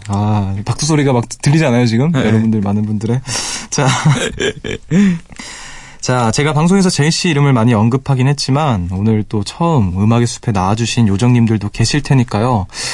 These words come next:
Speaker 1: 어, 먼저 제이 씨에 대한 소개를 제가 좀 해드릴게요. 포털 사이트에서 제휘를 검색하면 작곡가 제휘라는 기사가 많이 나오는데, 어,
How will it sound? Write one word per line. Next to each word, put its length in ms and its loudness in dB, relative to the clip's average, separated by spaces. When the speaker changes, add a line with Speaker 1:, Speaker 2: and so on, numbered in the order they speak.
Speaker 1:
어, 120 -4
먼저 220 2
제이 240 0
씨에 240 0
대한 140 2
소개를 400 0
제가 400 -4
좀 160 -8
해드릴게요. 580 -2
포털 260 0
사이트에서 580 0
제휘를 560 2
검색하면 760 -2
작곡가 560 -4
제휘라는 760 2
기사가 440 -2
많이 220 2
나오는데, 640 2
어, 580 -2